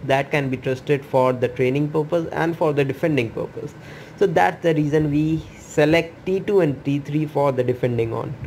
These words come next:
And now let's talk about that. What is the reason why we trust them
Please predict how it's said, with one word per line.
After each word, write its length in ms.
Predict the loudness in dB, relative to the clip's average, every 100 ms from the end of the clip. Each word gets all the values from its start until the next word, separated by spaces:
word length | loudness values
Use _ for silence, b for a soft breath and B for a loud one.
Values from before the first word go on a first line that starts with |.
| B B B B -14 -16 -16 -16 -16 -16 -14 -14 -4
And 140 | 0 4
now 200 | 4 4
let's 320 | 2 2 2
talk 260 | 0 0
about 320 | 2 0 0 0
that. 120 | 0
What 300 | 2 2 2
is 120 | 0
the 100 | 0
reason 480 | 0 0 0 0 2
why 240 | 2 2
we 160 | 2 -2
trust 400 | -2 -2 -4 -2
them 240 | -2 -2